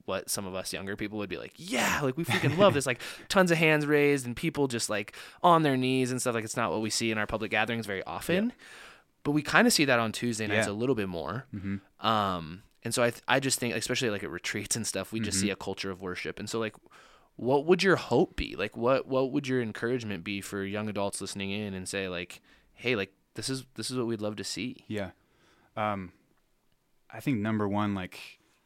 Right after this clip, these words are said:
Speaker 2: I would, I want people to be passionate for Jesus over than,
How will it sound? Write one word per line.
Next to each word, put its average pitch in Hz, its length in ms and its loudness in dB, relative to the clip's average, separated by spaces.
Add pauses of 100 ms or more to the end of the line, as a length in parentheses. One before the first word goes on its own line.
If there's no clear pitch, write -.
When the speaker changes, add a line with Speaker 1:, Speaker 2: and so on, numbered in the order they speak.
(600)
Speaker 2:
I 104 80 0
would, 98 160 -4 (160)
I 101 60 0
want 101 200 2 (200)
people - 280 -6
to 90 80 -6
be 98 120 -4
passionate 98 500 -4
for 90 180 -6 (160)
Jesus 90 640 -6 (140)
over 92 260 -2
than, 87 380 -6